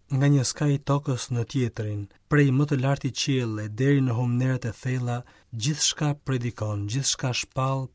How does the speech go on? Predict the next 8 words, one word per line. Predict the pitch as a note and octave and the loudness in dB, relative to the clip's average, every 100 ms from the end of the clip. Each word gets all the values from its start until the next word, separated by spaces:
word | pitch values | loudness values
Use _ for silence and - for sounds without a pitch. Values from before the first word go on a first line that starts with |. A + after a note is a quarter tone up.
| _ | _
pambarimisht | - C#3+ C#3 B2+ A#2+ A2+ C3+ C#3 - | 0 0 0 0 -2 0 0 -2 -2
mrekullitë | A#2+ A#2+ - A2+ C3+ D3 C3+ | -2 -2 -4 -2 -2 -2 -2
e | |
Marisë. | B2 G2 F#2+ - - - _ - - | -2 -4 -6 -8 -8 -10 _ -12 2
Nënt | C3 C3+ A#2 | 4 4 2
korët | - C3+ B2+ - | -2 0 0 0
e | A#2 | 0
engjëve, | B2+ A#2 G#2 F#2 | 0 0 -2 -4